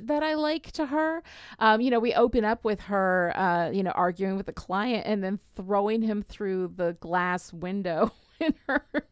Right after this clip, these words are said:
door of her both apartment and place of business, which I always find to be really interesting. I'm sure there's gonna be zoning complaints about that.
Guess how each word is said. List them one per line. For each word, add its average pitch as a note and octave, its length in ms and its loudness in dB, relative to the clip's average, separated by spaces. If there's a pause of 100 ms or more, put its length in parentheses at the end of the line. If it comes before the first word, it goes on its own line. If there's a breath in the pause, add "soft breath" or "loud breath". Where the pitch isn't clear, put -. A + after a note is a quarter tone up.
(240)
door G#3 520 0
of F#3+ 100 -10
her F#3+ 180 0 (360 loud breath)
both B3+ 200 10
apartment G#3 680 4
and F#3+ 420 0
place F#3 320 -6
of D#3 100 -10
business, E3+ 520 -4
which F3 180 -6
I E3+ 140 -2
always E3+ 220 -4
find E3 400 -8
to F#3 100 -14
be D#3+ 160 -8
really F3+ 320 -4
interesting. F3+ 360 -4
I'm F3 60 -4
sure F3 160 -4
there's E3 160 -6
gonna E3 140 -4
be F#3+ 100 0
zoning F3 400 0
complaints E3+ 420 -6
about D3+ 220 -8
that. F3 220 -6